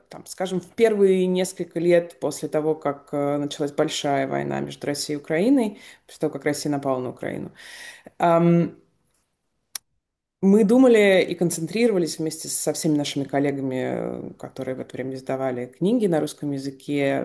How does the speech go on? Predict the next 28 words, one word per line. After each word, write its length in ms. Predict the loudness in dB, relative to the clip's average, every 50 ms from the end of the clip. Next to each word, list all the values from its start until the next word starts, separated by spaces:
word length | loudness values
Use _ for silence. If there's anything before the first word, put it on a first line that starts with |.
| -4
на 680 | -4 -2 -2 0 0 0 0 0 0 0 2 2 0 0 0 0
том, 140 | -2 -2 -2
чтобы 200 | -4 -4 -2 -2
ответить 480 | -2 -2 -6 -8 -8 -12 -14 -12 -6 -6
на 100 | -2 0
вопрос, 580 | 0 -2 -2 -4 -4 0 0 0 0 -2 -8 -12
как 240 | -8 -8 -10 -10 -8
это 120 | _ -8
возможно, 880 | -4 -4 -4 -2 -2 -2 -2 0 0 0 0 0 -2 -2 -2 -4 -4 -6 -8
кто 120 | -8 -10 -8
виноват 640 | -6 -6 -6 -2 0 2 2 2 2 0 -8 -16 -18 -14
и 600 | -12 -12 -10 -10 -10 -8 -8 -8 -6 -8 -8 -10 -12 -20 -20 -20 _ _
что 200 | -14 -6 -6 -4
происходит 460 | -2 -2 -4 -4 -4 -6 -4 -4 -4
сейчас, 420 | -6 -6 -8 -6 -8 -8 -8 -8
как 200 | -8 -12 -8 -6
мы 100 | -6 -4
к 40 | -4
этому 260 | -6 -6 -4 -4 -4
пришли. 460 | -4 -8 -12 -12 -12 -12 -14 -16 -18 _ _ -20 -20 -18 -18 -18 -20 -10 _
И 60 | 2
это 180 | 2 2 4 6
был 160 | 6 6 6
такой 380 | 6 2 -2 4 6 6 6
очень, 680 | 6 6 4 2 2 2 2 2 4 4 4 4 4 2 2
э, 340 | 0 0 0 -2 -2 -4 -8 -6 _
политический 640 | 2 4 4 4 2 -2 -2 -2 -2 -2 0 0 0
разговор. 540 | 0 0 0 -2 -2 -2 -2 -6 -12 -14